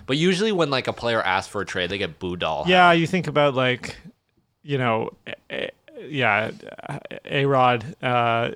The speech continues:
Speaker 2: <laughs> when he went to Texas,
Speaker 1: Yeah.
Speaker 2: like, big trade, like, a guy like Arenado doesn't get traded all the time. You know what I mean?
Speaker 1: Yeah,
Speaker 2: That's
Speaker 1: exactly.
Speaker 2: a huge, huge loss for the Rockies. And they obviously,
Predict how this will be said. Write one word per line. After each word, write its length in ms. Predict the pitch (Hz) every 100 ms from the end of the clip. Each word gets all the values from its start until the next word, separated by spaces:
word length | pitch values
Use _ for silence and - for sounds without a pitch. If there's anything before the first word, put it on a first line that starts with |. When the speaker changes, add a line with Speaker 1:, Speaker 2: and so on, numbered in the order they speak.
| 170
Speaker 2:
<laughs> 180 | 110 156
when 140 | 151
he 80 | 139
went 160 | 131 117
to 60 |
Texas, 640 | - 120 117 127 113 - - - - -
Speaker 1:
Yeah. 140 | 90 147
Speaker 2:
like, 160 | -
big 220 | 175 165
trade, 320 | - 151 139 135
like, 180 | 143 147
a 60 |
guy 180 | 143 156
like 140 | 135
Arenado 560 | 131 123 120 117 113 107
doesn't 240 | 113 117
get 100 | 120
traded 320 | 101 117 107 104
all 160 | 104
the 80 | 104
time. 300 | 101 107 -
You 100 | -
know 100 | 120
what 80 | 117
I 20 |
mean? 40 | 110
Speaker 1:
Yeah, 100 | 87
Speaker 2:
That's 180 | 151 143
Speaker 1:
exactly. 220 | - - -
Speaker 2:
a 20 | 131
huge, 480 | 131 127 123 107 - -
huge 440 | 135 127 107 - - _ -
loss 360 | 127 113 104
for 80 | 123
the 100 | 113
Rockies. 480 | 113 107 - - - -
And 400 | - 131 120 110 -
they 340 | - 139 120 120
obviously, 800 | 117 117 123 - 131 131 127